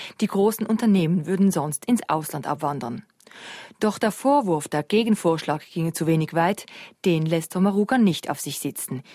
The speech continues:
Im Gegenteil, was der Bundesrat vorgelegt habe, ginge zum Teil gar noch weiter als die Initiative.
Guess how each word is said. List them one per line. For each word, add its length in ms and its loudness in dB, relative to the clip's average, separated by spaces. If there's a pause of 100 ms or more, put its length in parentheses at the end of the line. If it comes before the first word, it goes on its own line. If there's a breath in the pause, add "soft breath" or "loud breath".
Im 220 4
Gegenteil, 640 0
was 120 -6
der 120 -2
Bundesrat 520 2
vorgelegt 600 0
habe, 260 0 (320 loud breath)
ginge 280 4
zum 200 0
Teil 220 0
gar 160 0
noch 260 0
weiter 520 -2
als 200 -6
die 120 -10
Initiative. 720 -6